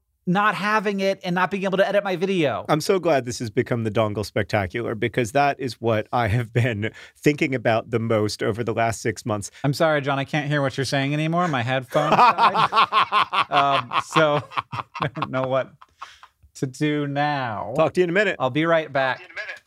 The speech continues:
Speaker 1: I assume you're still there.
Speaker 2: All right. Oh, it's happening. I am the host of, oh, geez, now I'm the host of Dear Hank and John. Oh, I don't, I don't know if I can handle this stress all by myself. I'll do the sponsors. Let's just do the sponsors. Today's podcast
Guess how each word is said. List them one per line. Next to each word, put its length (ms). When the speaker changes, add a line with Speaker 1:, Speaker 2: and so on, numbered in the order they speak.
Speaker 1:
I 100
assume 320
you're 120
still 240
there. 300
Speaker 2:
All 160
right. 160
Oh, 340
it's 180
happening. 540
I 180
am 280
the 120
host 340
of, 100
oh, 120
geez, 300
now 160
I'm 100
the 100
host 260
of 100
Dear 160
Hank 220
and 100
John. 380
Oh, 200
I 180
don't, 160
I 60
don't 100
know 60
if 100
I 60
can 120
handle 320
this 160
stress 320
all 100
by 120
myself. 380
I'll 80
do 120
the 80
sponsors. 500
Let's 140
just 160
do 80
the 100
sponsors. 440
Today's 220
podcast 480